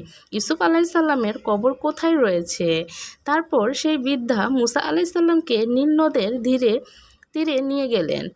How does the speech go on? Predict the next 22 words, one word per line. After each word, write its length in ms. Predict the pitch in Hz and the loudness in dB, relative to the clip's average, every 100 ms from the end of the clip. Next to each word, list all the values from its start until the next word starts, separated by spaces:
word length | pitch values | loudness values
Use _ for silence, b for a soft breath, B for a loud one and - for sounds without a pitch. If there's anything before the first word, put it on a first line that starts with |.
| b b - | b b -2
এবং 260 | 320 285 190 - | 2 2 2 -4
তখনই 380 | 208 202 302 359 | -6 -4 -2 -2
ইউসুফ 360 | 262 214 277 330 | 0 -2 0 0
আলাইসাল্লামের 760 | 339 349 349 330 320 311 202 240 | 2 0 2 2 2 2 -2 -2
কফিনে 520 | 269 277 320 311 233 247 - | -2 -2 0 2 2 0 -2
ভরা 320 | 226 233 247 202 240 | 0 0 2 -2 -2
দেহ 180 | 240 262 254 | -2 2 0
নীল 260 | 220 254 285 | 2 0 0
নদ 160 | 277 285 - | 0 -2 0
থেকে 280 | 254 247 214 | -2 0 -2
বের 280 | 214 226 262 | 2 2 2
করে 340 | 269 262 190 226 - B B - | 2 0 0 -2 -6 B B -4
তাদের 280 | 254 285 | 0 0
সঙ্গে 420 | 294 - 285 269 214 | -2 0 2 2 0
ফিলিস্তিনে 640 | 247 277 294 294 254 226 247 | 0 0 0 0 -2 0 0
নিয়ে 240 | 247 269 | 2 0
পৌঁছে 420 | 269 269 269 277 | 0 -2 -2 0
গেলেন। 400 | 233 185 165 165 175 - B B B - | 2 2 0 -2 -4 -8 B B B -4
প্রায় 240 | 311 330 | 0 0
চারশত 540 | 339 302 320 - 339 330 | 0 0 0 0 0 0
বছর 420 | 294 302 - 302 294 | 2 2 2 0 0
পর 160 | 202 | 0